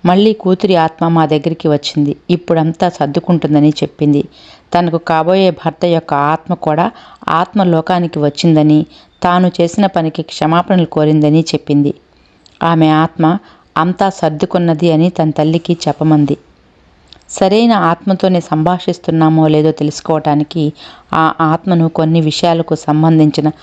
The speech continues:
ఆధారాలను ఇవ్వమంటం ఎంతైనా అవసరం. అలా అడగటం ముఖ్యమే, కానీ ఆ విషయంలో కూడా మీరు చాలా అప్రమత్తంగా ఉండాలి. నేను చాలామందికి చనిపోయిన తమ స్నేహితులతో, అంటే సన్నిహితులతో సంభాషణను ఏర్పాటు చేశాను.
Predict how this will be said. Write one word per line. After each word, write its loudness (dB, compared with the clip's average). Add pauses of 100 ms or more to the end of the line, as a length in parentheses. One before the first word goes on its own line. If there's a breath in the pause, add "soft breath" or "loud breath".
(280 loud breath)
ఆధారాలను 0
ఇవ్వమంటం 0
ఎంతైనా 2
అవసరం. -4 (840 soft breath)
అలా 2
అడగటం 0
ముఖ్యమే, -2
కానీ 0 (340 loud breath)
ఆ 0
విషయంలో 2
కూడా 0
మీరు 0 (180)
చాలా 0
అప్రమత్తంగా -2
ఉండాలి. 0 (520 soft breath)
నేను 4 (120)
చాలామందికి 0 (120)
చనిపోయిన 0
తమ -2 (340 loud breath)
స్నేహితులతో, 0
అంటే -2
సన్నిహితులతో 0
సంభాషణను -2 (360 loud breath)
ఏర్పాటు -2
చేశాను. -4